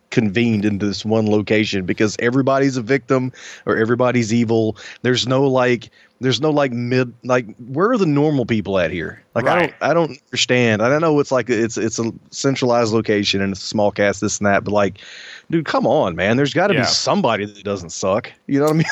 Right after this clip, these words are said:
Speaker 1: <laughs> Like
Speaker 2: Yeah, I mean, the one thing I did like was the idea, like, you know, the,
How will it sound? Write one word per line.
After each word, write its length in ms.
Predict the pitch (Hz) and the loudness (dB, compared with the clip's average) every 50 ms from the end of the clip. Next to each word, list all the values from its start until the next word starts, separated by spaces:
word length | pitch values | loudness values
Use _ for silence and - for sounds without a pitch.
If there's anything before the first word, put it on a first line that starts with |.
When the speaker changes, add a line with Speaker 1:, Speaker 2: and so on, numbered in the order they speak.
| - - | -2 -2
Speaker 1:
<laughs> 200 | - - - 1077 | -2 0 0 0
Like 80 | - - | 0 2
Speaker 2:
Yeah, 280 | 196 175 160 147 143 - | 2 2 2 0 0 0
I 80 | 160 190 | 0 0
mean, 180 | 220 220 226 226 | 0 0 -2 -2
the 60 | 226 | -2
one 240 | 220 226 233 269 285 | -2 -2 -4 -6 -6
thing 220 | - 359 359 277 | -8 -8 -6 -4
I 80 | 254 214 | -4 -4
did 240 | 160 139 165 180 170 | -4 -4 -4 -2 0
like 220 | 156 147 135 113 | 0 -2 -2 -2
was 180 | 123 127 117 110 | -4 -6 -6 -6
the 160 | 123 127 123 | -4 -2 0
idea, 380 | 117 120 113 110 123 123 120 117 | 0 0 -2 -2 -2 -2 0 0
like, 320 | 113 110 107 95 - - | 0 -2 -4 -6 -8 -8
you 60 | 123 113 | -6 -4
know, 120 | 110 104 | -4 -4
the, 300 | 104 101 110 104 104 101 | -4 -6 -6 -6 -6 -8